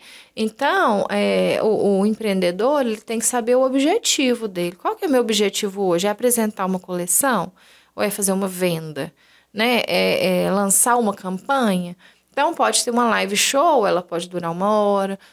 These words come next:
uma live apresentação pode durar vinte minutos, né? Uma live shop pode durar oito horas, igual a gente já fez.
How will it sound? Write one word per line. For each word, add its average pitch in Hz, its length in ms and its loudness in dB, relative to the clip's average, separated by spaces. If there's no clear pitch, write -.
uma 196 180 -2
live 185 260 0
apresentação 175 720 -2
pode 175 240 -4
durar 170 280 2
vinte 170 320 -6
minutos, 208 760 0
né? 226 280 2
Uma 202 260 2
live 180 340 0
shop 185 440 0
pode 170 320 -6
durar 220 360 0
oito 190 320 0
horas, 247 320 2
igual 185 200 0
a - 20 -2
gente 190 220 0
já 208 80 0
fez. 381 340 0